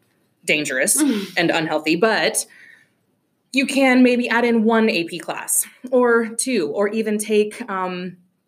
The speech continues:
Speaker 1: an A L P or an honors course, or load up on a diverse elective or two. Colleges really like to see that you're taking things that are outside the norm.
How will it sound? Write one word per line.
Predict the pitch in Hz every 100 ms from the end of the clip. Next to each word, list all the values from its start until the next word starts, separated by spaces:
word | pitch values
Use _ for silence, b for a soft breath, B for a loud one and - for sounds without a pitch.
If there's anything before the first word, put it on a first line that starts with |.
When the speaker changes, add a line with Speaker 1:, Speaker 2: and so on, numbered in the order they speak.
| _ _ _ - -
Speaker 1:
an | 196 185 185 -
A | 202
L | 185 180
P | 180 165 - 170 B B B
or | 208 185
an |
honors | 180 180 165 -
course, | 143 98 - - 247
or | 277 180 175 214
load | 208 214
up | 226 226
on | 214 214 214 214
a | 208 196 190 196
diverse | 208 208 269 -
elective | 262 254 - 156 156
or | 180
two. | 165 - 160
Colleges | - 190 208 208
really | 214
like | 214 214
to |
see | 196 233
that | 196 175
you're |
taking | 165 175 175 170
things | 170 170
that | 160
are | 156
outside | 180 - 190 175
the | 165
norm. | 170 180 156